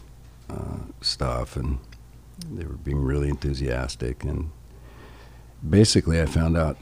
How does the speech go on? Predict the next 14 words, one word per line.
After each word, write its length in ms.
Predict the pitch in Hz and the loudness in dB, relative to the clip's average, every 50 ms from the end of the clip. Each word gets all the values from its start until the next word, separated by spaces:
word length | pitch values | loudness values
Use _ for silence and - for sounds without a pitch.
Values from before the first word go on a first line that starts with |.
| - - | -2 0
everything 480 | 87 90 95 87 71 82 87 82 80 | 2 4 4 4 4 6 6 6 6
that 140 | 80 - - | 4 2 0
had 200 | - 82 78 71 | 0 0 0 0
been 180 | 85 80 73 69 | -2 -4 -4 -4
promised 720 | - - 85 85 87 87 85 85 85 - - - - - - - - - - - | -4 -2 0 2 4 4 4 2 2 0 -2 -8 -10 -16 -20 -14 -14 -12 -10 -6
was 300 | 104 95 80 71 - - | -4 -4 -4 -4 -4 -6
bullshit. 760 | - 85 78 82 80 82 78 - - 80 78 73 73 - - - - - - - - - - | -8 -4 -2 0 0 0 -2 -2 -2 -2 0 0 -2 -4 -8 -14 -14 -16 -14 -10 -8 -6 -4
It 100 | 78 67 | -4 -4
was 180 | 64 69 76 | -4 -6 -6
just, 360 | 80 87 76 - - - - - - - - - - - - - - - - - - - - - - - - - - - | -4 -4 -4 -4 -4 -6 -10 -12 -20 -20 -20 -20 -20 -20 -20 -20 -20 -20 -20 -20 -20 -20 -20 -20 -20 -20 -20 -12 -8 -6
it 60 | 82 | -4
was, 180 | 71 67 69 69 | -4 -4 -4 -6
it 80 | 67 - - - - - - - | -8 -10 -12 -18 -20 -20 -14 -8
was 160 | 87 80 73 | -6 -4 -4